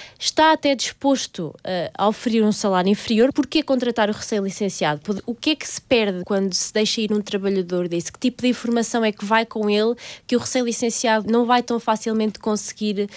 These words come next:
recolher e tê-la na sua posse para exercer a função ou a tarefa de forma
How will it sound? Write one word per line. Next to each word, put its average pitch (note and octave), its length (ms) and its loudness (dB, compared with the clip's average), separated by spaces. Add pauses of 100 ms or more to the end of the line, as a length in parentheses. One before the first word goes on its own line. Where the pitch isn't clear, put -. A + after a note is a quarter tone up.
(300)
recolher A#3 720 2
e G#3+ 180 -2
tê-la A#3+ 400 2
na A3 120 2
sua G#3+ 240 0
posse G#3+ 300 0
para G#3+ 180 -4
exercer A3 520 -2
a G#3+ 40 0
função G#3 460 -2
ou A3 60 2
a G#3 80 2
tarefa G3+ 420 0
de - 60 -10
forma G3 320 0